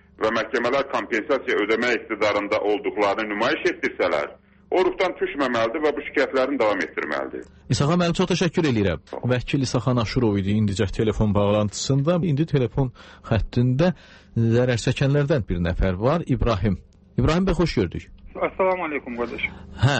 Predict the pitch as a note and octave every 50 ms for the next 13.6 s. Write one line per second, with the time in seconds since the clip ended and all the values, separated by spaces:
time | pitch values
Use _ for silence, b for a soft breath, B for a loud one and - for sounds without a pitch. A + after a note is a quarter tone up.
0 | G2 A#2+ B2 C#3+ C#3+ - E3+ D#3+ F3 E3+ E3 E3+ E3 D3 - F3 D#3 - - C3
1 | A2 - - G#2 G#2 G2+ B2 C3+ D3+ E3 D3+ - G#3 G3 F#3+ D3+ C#3 B2 G#2+ -
2 | - C3 B2 A2 G2 - A#2 A2 G#2 A2+ A#2+ - - F3 F3+ F#3 F#3+ - - -
3 | B2 B2 A#2+ A2 G#2 G2+ C3 A#2+ - A#2 G#2+ G2 - A2+ G#2+ G#2+ G2 G2 F#2 F#2
4 | G#2 A2 G#2+ G#2 G2 - A#2 A2+ A2+ A2+ - A#2 A2 G#2+ A2 A2+ G#2+ G#2 G#2 G2+
5 | - - A#2 - A2 G#2+ G2+ - - A#2 A#2+ A#2 D#3 D3+ D3 E3+ F3 E3 D3 C3
6 | C3 B2 A2+ A#2+ B2 C#3 E3 - - C#3+ C3 A2+ A#2 A2 A2 A2 G#2 F2 - D#3
7 | C#3+ D3+ C#3+ D3+ D3+ D3 C#3 C#3 E3 D#3+ - - E3+ D#3 C3+ - E3 D#3+ E3+ F3+
8 | F3+ - - - - - - - - - C#3+ D#3 D#3+ D#3 D#3 C#3 C#3 D3 C#3+ C3+
9 | C#3+ B2+ - - - - - C3+ B2+ B2+ B2+ B2 A#2+ B2 B2 C3 C#3+ - - -
10 | - B B B B B B C3 B2 A#2+ F3 F#3+ F#3 E3+ B2 A2 G#2+ F#3 G#3+ G#3
11 | G#3 G3+ G3+ F#3+ - A#3 G3+ F#3 E3+ E3 E3 E3 E3 F3 E3+ - - G3+ G#3 G3
12 | G3+ G3 F3+ D#3+ - D#3+ D#3 D#3 D#3 D#3 C#3+ - - C#3+ C#3 C3+ C#3 C3 C3+ C#3
13 | C#3+ C3 - D3+ C3 B2+ A#2+ C3+ A#2+ - - C3